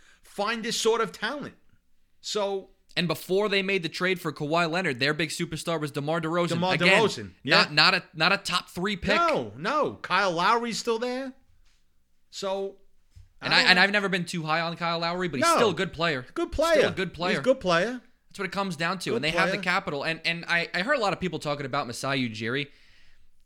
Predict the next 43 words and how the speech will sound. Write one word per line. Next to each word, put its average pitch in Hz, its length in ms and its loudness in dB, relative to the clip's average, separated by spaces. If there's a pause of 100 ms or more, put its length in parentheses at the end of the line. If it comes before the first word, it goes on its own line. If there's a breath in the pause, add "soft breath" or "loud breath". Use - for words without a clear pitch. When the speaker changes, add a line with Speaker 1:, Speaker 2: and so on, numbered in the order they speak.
Speaker 2:
I, 151 140 -4
I 185 100 2
don't, 214 140 -4 (120)
I 190 100 6
don't 262 200 0
think 240 200 -6
that - 160 -6
was 170 120 -6
feasible 185 600 -2
because 156 580 -6 (480 soft breath)
in 180 120 2
Speaker 1:
No. 202 80 8
Speaker 2:
order 269 180 2
to 233 80 4
get 165 240 2
him 233 200 -2
from 202 180 -6
Toronto, 185 440 -4
you 156 200 -4
would 190 120 -4
have 185 120 0
had 202 180 -2
to 175 60 -4
give 165 320 -2
up 180 140 -4
draft 175 340 -2
picks. 127 200 -10
So 156 100 -6
you're 156 200 -4
giving 233 400 -4 (100)
up 220 240 -2
draft 185 440 0
picks 151 300 -2
to 160 100 -4
get 196 240 0
a 220 40 0
guy 175 420 2
Speaker 1:
It 151 180 -6
made 170 240 2
no 160 80 2
Speaker 2:
to 147 60 4
Speaker 1:
sense. 170 80 0
Speaker 2:
draft. 190 440 4